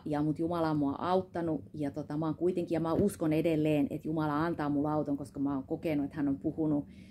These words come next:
puhunut eri tavoin, että hän antaa, mut sen aika ei ilmeisesti sit vaan oo vielä ollut, koska Jumalalla on tässä ensin muita suunnitelmia. Ja tota noin, niin, ää, ää, sitten tota noin, niin, niin,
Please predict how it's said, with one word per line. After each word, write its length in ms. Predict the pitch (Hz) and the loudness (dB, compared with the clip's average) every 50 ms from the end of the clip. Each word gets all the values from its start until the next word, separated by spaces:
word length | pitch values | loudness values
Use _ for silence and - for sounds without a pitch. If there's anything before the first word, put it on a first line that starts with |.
| - - - - | -18 -18 -2 0
puhunut 360 | 220 208 196 214 196 185 175 | 2 4 4 4 4 4 4
eri 240 | 170 170 170 175 165 | 4 4 4 2 2
tavoin, 400 | - 165 156 151 165 160 151 143 | 2 0 0 2 4 4 4 4
että 180 | 135 135 - | 2 0 -2
hän 200 | - 135 127 120 - | -2 -2 -2 -2 -2
antaa, 480 | - 180 196 202 196 - 165 151 143 - | -2 0 0 0 2 2 0 0 0 0
mut 160 | 156 160 151 | -2 -2 -2
sen 260 | - - 151 143 - - | -2 0 0 0 0 0
aika 380 | 185 214 226 214 214 170 160 | 2 2 4 4 4 2 2
ei 140 | 156 143 151 | 2 2 2
ilmeisesti 580 | 160 165 160 160 156 - 151 - - - 120 - | 2 2 2 0 0 -2 -6 -8 -6 -8 -8 -6
sit 240 | - - 143 - | -6 -8 -8 -6
vaan 200 | 170 170 170 165 | -4 -4 -2 -2
oo 200 | 175 170 127 - | 0 0 0 2
vielä 320 | - 185 180 165 160 135 - | 4 4 4 4 2 0 2
ollut, 520 | - 214 247 247 240 208 185 180 170 - - - - - - | 4 6 6 8 8 8 8 6 4 0 -4 -12 -20 -18 -10
koska 220 | - 170 165 - 175 | -8 -6 -4 -4 -2
Jumalalla 500 | 160 175 180 190 180 170 170 160 165 160 | 0 0 0 2 2 2 2 2 2 2
on 80 | 156 | 0
tässä 220 | 151 151 143 - 160 | 0 -2 -2 0 0
ensin 300 | 156 151 - 156 - - - - - | 0 0 0 -2 -6 -8 -12 -16 -8
muita 360 | - 151 160 165 156 151 143 135 | -4 -2 0 2 0 0 0 -2
suunnitelmia. 680 | - 143 135 131 120 - 107 98 98 104 - - - - - - - - - - | -2 0 0 0 0 0 0 0 2 2 2 0 -2 -4 -8 -14 -18 -18 -6 0
Ja 160 | 135 151 151 | 2 2 2
tota 360 | 156 - 156 156 - 160 156 | 2 0 -2 -2 -2 0 0
noin, 240 | 156 156 156 156 151 | 2 2 2 4 4
niin, 180 | 151 143 139 - - - - - - - - - - - - - - - - - - - - - - - | 4 2 2 0 -6 -16 -20 -20 -20 -20 -18 -18 -18 -16 -16 -16 -16 -18 -18 -18 -18 -18 -18 -18 -12 -4
ää, 360 | - 160 165 165 160 156 156 151 - - - - - - - - - - - | -2 0 2 2 4 2 2 0 -4 -10 -16 -16 -18 -18 -18 -18 -14 -6 -2
ää, 300 | 165 165 160 160 160 156 | 0 2 2 2 2 2
sitten 440 | - - 233 226 226 - 196 - | 2 2 2 2 2 0 -2 -2
tota 300 | - 175 170 170 170 165 | 0 -2 -2 -2 -2 -2
noin, 260 | 165 165 165 165 165 160 | 0 0 0 0 2 2
niin, 120 | 160 160 | 0 0
niin, 220 | 160 160 165 - | 0 -2 -4 -6